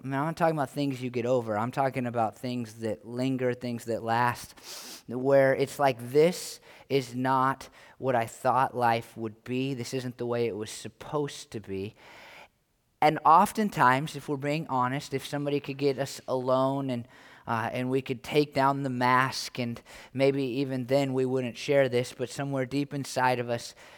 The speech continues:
uh, not only are things not the way that they're supposed to be in our minds, but we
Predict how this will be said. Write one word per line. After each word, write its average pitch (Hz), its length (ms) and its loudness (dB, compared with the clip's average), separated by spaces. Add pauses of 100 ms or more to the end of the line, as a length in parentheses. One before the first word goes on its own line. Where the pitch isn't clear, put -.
(140)
uh, - 220 -6
not 147 220 4
only 180 320 2
are 151 160 4
things 151 320 -6
not 147 280 2
the 160 60 -4
way 151 220 2
that 139 160 -6
they're 131 160 2
supposed - 800 -2
to 147 80 -6
be 127 180 0
in 113 80 -2
our 107 140 -4
minds, 104 480 -4 (480)
but 143 220 2
we 156 480 0